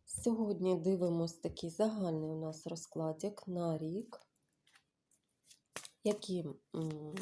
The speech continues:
цікаві моменти, так як рік чорного котика або кроліка. Мені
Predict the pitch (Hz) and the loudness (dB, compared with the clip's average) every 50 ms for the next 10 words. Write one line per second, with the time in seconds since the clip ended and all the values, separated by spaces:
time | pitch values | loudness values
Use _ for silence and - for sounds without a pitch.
0 | - - - - - - - - - 190 175 165 147 160 156 160 160 151 147 143 | -8 -8 -8 -6 -4 -4 -2 2 4 6 6 6 4 2 4 4 4 2 2 0
1 | 143 147 151 165 175 - - 240 240 - - - - - - - 165 - - - | -2 -2 -4 -6 -6 -6 -6 -6 -6 -6 -8 -8 -8 -8 -8 -10 -10 -10 -10 -12
2 | - 170 - 175 165 165 - - - - - - - - - - - - - - | -8 -4 -4 -4 -4 -6 -10 -18 -16 -16 -16 -16 -18 -18 -14 -10 -8 -4 2 4
3 | 190 185 185 180 - 175 175 170 170 165 170 170 165 165 - - 180 180 170 165 | 4 6 4 4 2 0 0 0 0 0 -2 -2 -2 -2 -2 2 4 4 4 4
4 | - - - 190 - _ - - 202 214 226 220 - 214 220 208 185 175 196 196 | 2 -2 -12 -12 -12 _ -6 -2 0 0 2 2 2 0 0 -2 -2 -2 -2 -2
5 | 196 196 190 190 190 190 _ _ _ _ _ - - 180 190 180 175 175 170 180 | 0 0 -2 -2 -4 -8 _ _ _ _ _ -8 -4 0 0 2 2 0 0 -2
6 | 185 185 - - 214 220 220 - - - - _ _ - - - - - - - | -6 -6 -6 -2 -2 -2 -2 -2 -6 -16 -18 _ _ -18 -16 -14 -14 -14 -14 -8
7 | - 180 196 233 196 180 185 185 - | -4 2 4 4 4 4 2 -2 -6